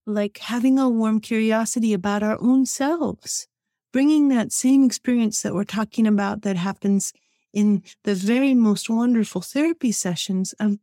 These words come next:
being held with warmth and enjoyment of being appreciated and liked,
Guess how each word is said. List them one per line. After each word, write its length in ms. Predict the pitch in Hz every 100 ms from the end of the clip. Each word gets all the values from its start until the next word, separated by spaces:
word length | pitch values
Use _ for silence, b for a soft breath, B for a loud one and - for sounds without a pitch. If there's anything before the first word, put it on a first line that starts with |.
| _
being 600 | 240 254 247 220 220 -
held 300 | 185 220 220
with 260 | 208 208 208
warmth 540 | 196 269 277 240 -
and 200 | - 208
enjoyment 800 | 196 190 180 214 247 269 233 190 214
of 160 | 208
being 200 | - 214
appreciated 680 | 196 - 254 254 - 220 202
and 220 | 180 170
liked, 520 | 170 220 277 - -